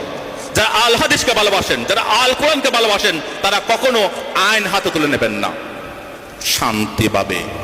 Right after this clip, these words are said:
শান্তিপ্রিয়ভাবে আন্দোলন করবেন। কখনো ভাববেন না যে আপনাদের থেকে আপ-, যারা গাড়ি করে যাচ্ছে সেই মানুষগুলো আলাদা, তা-, তারা ভাববেন সবাই আল্লাহর প্রেরিত পুরুষ, তারা আমাদের ভাই। তাই কোনো গাড়ি ভাঙা, কোনো ম-,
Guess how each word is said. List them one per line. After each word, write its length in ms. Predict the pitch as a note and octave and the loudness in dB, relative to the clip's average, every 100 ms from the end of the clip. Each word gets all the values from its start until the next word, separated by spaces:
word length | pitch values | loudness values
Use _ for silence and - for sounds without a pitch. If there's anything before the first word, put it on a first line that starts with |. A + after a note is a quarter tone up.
| - | -8
শান্তিপ্রিয়ভাবে 1120 | - - C#3 B2 - A#2 - G#2+ G2 G2 F2+ E2 - - | -2 0 0 0 0 -2 0 2 2 2 -2 -4 -6 -4
আন্দোলন 460 | G#2 F#2 F2+ E2 F2 | -4 -2 -4 -4 -2
করবেন। 300 | F2 - D#2 - - - - - - - | -4 -4 -6 -6 -10 -12 -14 -14 -12 -2
কখনো 320 | G3+ A#3+ A#3+ | 2 4 2
ভাববেন 380 | F#3+ A#3+ - B3 | 2 0 2 2
না 120 | B3 | 2
যে 260 | A#3+ C4 C#4+ B3+ - | 4 4 2 -4 -2
আপনাদের 320 | G3 A3+ A3 A3+ | 0 2 2 2
থেকে 160 | G#3+ | 2
আপ-, 280 | A3 G#3 - | 2 0 0
যারা 160 | F#3 G#3 | 0 2
গাড়ি 220 | F#3+ A3 | 2 2
করে 180 | G#3 A3 | 2 2
যাচ্ছে 320 | G3+ G#3+ A3+ | 0 2 0
সেই 140 | - G3+ | 0 0
মানুষগুলো 420 | F#3+ F#3 F3+ E3 | 0 0 0 0
আলাদা, 280 | D3+ C#3+ A#2+ - - | 2 0 -2 -4 -4
তা-, 300 | D#3 - - | -4 -4 -2
তারা 160 | F3 | 0
ভাববেন 260 | E3+ E3 D#3+ | 2 0 0
সবাই 280 | D#3+ D3 D3+ | 0 0 0
আল্লাহর 340 | C#3 C3 B2+ A#2 | 0 2 0 0
প্রেরিত 300 | B2 G#2+ A2 | -2 -2 -2
পুরুষ, 260 | G#2+ G2+ - - - - - - | -2 -2 -2 -2 -4 -8 -12 -2
তারা 180 | D#3+ D#3+ | 2 2
আমাদের 420 | D#3 C3+ C3 A2+ - | 2 2 2 0 0
ভাই। 320 | B2 G2+ F#2+ - - - | 0 0 0 -4 -10 -2
তাই 180 | C#3 C#3+ - - F3+ | 0 0 -4 -8 -2
কোনো 200 | G3 E3 | 0 0
গাড়ি 240 | D#3 F#3+ | 2 2
ভাঙা, 380 | G3 F#3 F#3 F3 - - | 2 2 2 0 -4 -2
কোনো 200 | F3 F3 | 2 2
ম-, 200 | E3+ D#3 | 2 2